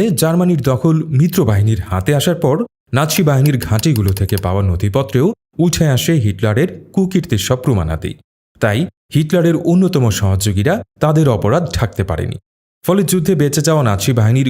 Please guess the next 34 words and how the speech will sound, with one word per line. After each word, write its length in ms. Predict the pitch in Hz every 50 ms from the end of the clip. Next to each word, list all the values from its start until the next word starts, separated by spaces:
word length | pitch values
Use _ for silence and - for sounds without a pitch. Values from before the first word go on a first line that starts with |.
| - -
গুরুত্বপূর্ণ 540 | - 143 160 185 185 180 - 110 113 101 95 92
সকলকেই 520 | - 95 90 - 147 156 151 123 127 175 208 - _ _ -
সাজা 320 | - - 151 127 120 107
ভোগ 180 | - - 95 87 -
করতে 240 | - - - -
হয়। 200 | 80 76 87 - - - _ _ _ _ _ _ _ _ -
এদের 300 | - - 143 170 202 202 180
মাঝে 220 | 165 151 151 156
উল্লেখযোগ্য 500 | 151 139 135 139 131 110 - 113 92 101 95
ছিলেন 300 | - - 110 139 196 240 233 175 -
হারমান 340 | - 143 143 123 113 101 92
গোরিং। 280 | 87 95 87 85 82 - - - _ _ _ _ _ _ _
তিনি 160 | - 95 92 92
ছিলেন 280 | - - 117 143 202 233 226 - _ _ _
হিটলারের 480 | - 139 160 160 165 156 135 143 190 185 131
বিমান 260 | 131 156 156 156 123 98
বাহিনীর 380 | 92 87 85 92 92 87 -
প্রধান। 280 | 95 90 - - 92 - - - _ _ _ _ _ _ _ _ _ _ _
এরপর 300 | - 104 98 - 110 101 98 92
যার 160 | 117 101 95
নাম 160 | 92 90 92 101
আসে, 220 | 113 110 - 131 151 214 247 - _ _
তিনি 180 | - 147 170 185 175
হলেন 240 | 156 135 147 196 208 143
রুডলফ 380 | 127 143 131 131 113 92 92 -
হ্যাস। 260 | 90 80 - - - - - - _ _ _ _ _ _ _ _ _ -
তিনি 180 | - 190 190 160 196 233
নাৎসি 360 | 185 165 160 156 - - 202
পার্টির 340 | 156 151 131 123 202 208 147 -
ডেপুটি 320 | - 165 165 160 120 113 95
লিডার 260 | 92 87 90 85 85
ছিলেন। 280 | - - 104 87 - - - - _ _ _ _ _ _ _ _ _ _ _ _ _ -
এছাড়াও 340 | 143 151 196 190 185 208 185
যুদ্ধ 280 | 143 185 190 160 -